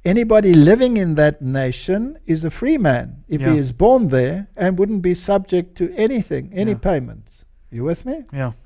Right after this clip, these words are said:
Speaker 1: But
Speaker 2: So
Speaker 1: if you register that same United States of America as a corporation in another country,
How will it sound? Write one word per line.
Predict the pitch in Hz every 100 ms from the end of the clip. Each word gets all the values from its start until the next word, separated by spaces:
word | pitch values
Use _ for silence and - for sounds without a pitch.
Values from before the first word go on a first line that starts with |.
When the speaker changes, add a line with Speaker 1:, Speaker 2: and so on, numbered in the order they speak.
| _ _ _ _ _ _ _ _ -
Speaker 1:
But | 240
Speaker 2:
So | -
Speaker 1:
if | 339 -
you | 403
register | 220 214 285 - 208 - 196 175
that | 147 147 220 214
same | - - - 320 359 226 135
United | 131 170 180 175 165
States | - 190 185 -
of | 147
America | 156 156 175 156 151 156
as | - 147
a | 151
corporation | - 233 202 170 165 233 214 190 180
in | - 170
another | 143 151 220 311 233
country, | - 143 113 - 143